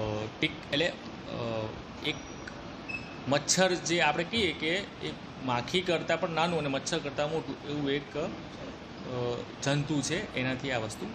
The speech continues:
ફેલાતી હોય છે. ચાંદીપુરમ વાયરસના કરડવાથી આપણને ફ્લુ લાઇક અને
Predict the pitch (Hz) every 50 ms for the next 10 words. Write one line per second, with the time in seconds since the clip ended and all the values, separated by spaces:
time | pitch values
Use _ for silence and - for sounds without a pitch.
0 | - - 120 113 107 - - 104 101 - - - - - - - - - - -
1 | - - - - - - - - 139 139 151 180 214 196 196 202 202 185 170 160
2 | 165 175 165 - - 175 170 165 170 170 175 175 170 - 139 131 139 143 139 131
3 | 131 123 120 - 160 135 107 98 - - - - - - - - - - - -
4 | 131 127 127 - 151 151 156 160 156 - - 151 156 156 160 165 185 185 - -
5 | - - - 135 135 151 185 196